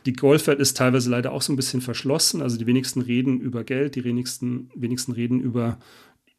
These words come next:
die, den wirklichen Wert ihres Unternehmens. Und es soll jetzt nicht eine reine Zahlennummer sein, aber es wär schon ganz spannend, so ein bisschen Learning zu haben, dass die vielleicht auch andere sagen, „Wow, das ist ja ein toller Bereich, in dem möchte ich auch mal arbeiten.“ Oder das,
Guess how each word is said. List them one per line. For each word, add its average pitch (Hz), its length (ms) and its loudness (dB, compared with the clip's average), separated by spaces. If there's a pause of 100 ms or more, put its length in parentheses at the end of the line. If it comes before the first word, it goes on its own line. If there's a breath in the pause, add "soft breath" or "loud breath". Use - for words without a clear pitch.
(120)
die, - 220 -8
den 123 320 0
wirklichen 131 380 0
Wert 135 280 4
ihres 127 240 0
Unternehmens. 139 1000 2 (480 loud breath)
Und 120 520 -4 (300)
es 127 120 0
soll 117 160 2
jetzt 120 160 0
nicht 120 80 -2
eine 123 140 0
reine 113 260 -4
Zahlennummer 117 560 -2
sein, 117 220 -4
aber 117 100 -2
es - 100 0
wär 120 100 0
schon 123 200 2
ganz 120 180 -2
spannend, 123 420 0
so 120 260 -4
ein 127 260 -4
bisschen 139 400 4
Learning 117 320 0
zu 117 160 -4
haben, 113 240 -10
dass 120 160 -8
die 113 220 -8 (520 loud breath)
vielleicht 127 320 0
auch - 120 -4
andere 131 300 4
sagen, 120 300 0
„Wow, 123 180 2
das 120 140 -2
ist 123 140 -2
ja 120 80 -2
ein 117 80 -2
toller 123 220 0
Bereich, 123 360 -2
in 120 120 -2
dem 120 160 0
möchte 120 200 -4
ich - 100 -8
auch 135 100 -4
mal 135 180 0
arbeiten.“ 123 580 -2
Oder 117 260 -6
das, - 380 -8